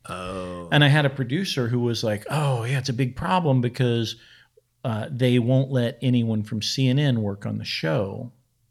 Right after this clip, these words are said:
Speaker 2: They have a very tight crew and they don't want any
Speaker 1: Yeah, it's
Speaker 2: sort of
Speaker 1: our group
Speaker 2: interruptions."
Speaker 1: and, yeah.
Speaker 2: And I wound up, uh, texting Tony. I was like, "Oh, it's really weird. You're at C N N. I'm at C N N now too." And then, like, the next day, I was informed that,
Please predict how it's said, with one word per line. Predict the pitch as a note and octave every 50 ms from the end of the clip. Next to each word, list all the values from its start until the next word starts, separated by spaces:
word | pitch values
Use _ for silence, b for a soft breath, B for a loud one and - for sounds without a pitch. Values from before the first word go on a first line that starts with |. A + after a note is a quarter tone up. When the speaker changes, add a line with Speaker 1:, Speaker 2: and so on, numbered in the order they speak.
| _ _ -
Speaker 2:
They | A#2 A2+ A2 G#2+
have | G#2+ B2 A#2 A2
a | G#2
very | G#2+ A#2+ A#2 A#2 A#2
tight | A2+ - A2+ A2+ A#2 -
crew | - - B2 A#2 A#2 A2
and | G#2+ G#2
they | G2 G2+
don't | G#2 G#2 G#2 -
want | - G#2 G#2 G#2 G#2 G#2 - - -
any | B2 A2+ A2
Speaker 1:
Yeah, | A2 G#2+
it's | G#2+ -
Speaker 2:
sort | - A2+ G#2+
of | G#2
Speaker 1:
our | G#2+
group | G#2+ G#2+
Speaker 2:
interruptions." | G#2 G2 G#2 G#2+ A2+ - - - B2 A2+ D2+ D2+ D2+
Speaker 1:
and, | D#2 - -
yeah. | F2 D#2 D2 C#2+ D#2 - _ -
Speaker 2:
And | C3 B2+ B2+
I | B2 B2
wound | B2+ B2+ B2 B2 B2 B2 B2+ A#2+
up, | B2 A#2+ - - - - _ _ _ _ _ _ _ _ _ _ _ -
uh, | - A#2+ A#2 A2 - - - -
texting | - C3+ C3 C3+ - - - B2 A#2 -
Tony. | - C3 D#3+ F3 D#3+ B2+
I |
was | A#2 A2 -
like, | A#2+ - -
"Oh, | - F#3+ A3+
it's | G#3 - - -
really | F#3 E3 D#3+
weird. | D3+ E3 G3+ G#3+ G3+ F3 D3 B2+
You're | C3 C3+ C3+ C3+
at | C#3 C#3
C | - - - D3+
N | C#3+ D3
N. | F3 G3 F#3 D#3+ D3 B B B B B B B B B B B B _ _ _
I'm | - - D#3 F#3 A3 A3+
at | E3 C#3
C | - - C#3+ B2+
N | A#2+ A#2
N | A#2 A2+ A2+
now | A2 G#2+ G#2 G#2 G#2 G#2
too." | - - - B3 B3+ G#3 B2 G#2 G#2
And | A#2 A#2+ A#2
then, | A#2 A2 G#2+
like, | G#2 G#2 G#2 - -
the | A#2
next | G#2+ G#2+ G#2 G#2 - - - -
day, | - B2+ C#3 C3 A2+ G#2+ G2+ G#2 A2+ C3+ C3+ C3+ B B B B B B
I | A#2+ A#2
was | A#2+ A#2 A2 -
informed | A#2 A2+ G#2 A2 - A#2+ A2 A2 G#2+ G#2+ G#2+ G#2
that, | - G#2+ G#2 A#2